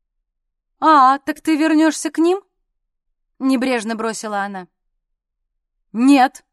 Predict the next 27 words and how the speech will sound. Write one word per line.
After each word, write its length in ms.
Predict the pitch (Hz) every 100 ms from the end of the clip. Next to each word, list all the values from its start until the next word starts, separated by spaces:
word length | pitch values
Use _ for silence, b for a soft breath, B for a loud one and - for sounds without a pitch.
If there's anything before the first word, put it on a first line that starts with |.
| _ _ _ _ _ _ _ _ -
воскликнул 680 | 226 247 - 254 - 247 254
он 160 | 277
с 120 | 262
внезапной 580 | 226 240 220 240 220 240
резкостью. 640 | 233 220 - 214 - 208 - _ _ _ _ _ _ _ _
«К 80 | -
ним 280 | 285 285 285
я 160 | 311 285
не 160 | 254
вернусь. 520 | 233 214 196 226 - _ _ _ _ B B B B B
И 160 | 214 254
впредь 480 | - 262 269 311
не 120 | 320 339
останусь 580 | 339 - 294 269 269
с 100 | -
ними 300 | 269 277 254
ни 160 | 254 262
на 140 | 262
секунду 640 | 269 - 277 262 247 202 220
долее, 580 | 185 277 349 247 175 170
чем 260 | - 202
сам 280 | - 277 285
сочту 460 | - 262 - - 285
нужным. 520 | 294 220 156 147 - _ _ _ _ _ _ _ _ -
Вопреки 580 | 247 294 285 294 277
и 180 | 277 254
тебе, 540 | 226 262 226 339 247